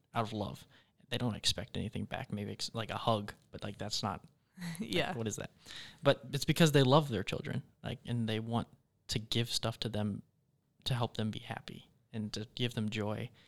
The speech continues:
Speaker 1: and to illustrate what God has done for us, giving stuff to us when he can't get anything in return 'cause he's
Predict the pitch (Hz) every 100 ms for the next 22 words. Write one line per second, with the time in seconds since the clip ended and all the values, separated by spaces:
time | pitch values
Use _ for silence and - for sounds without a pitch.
0 | _ _ 120 123 123 123 - 123 110 -
1 | - - - - 120 - 120 107 117 107
2 | 104 - - 117 104 - - _ _ -
3 | 131 127 117 - 110 - - 123 - -
4 | 110 120 113 120 135 - _ _ _ -
5 | 135 - - 127 117 107 110 120 139 110
6 | 110 113 107 120 113 117 117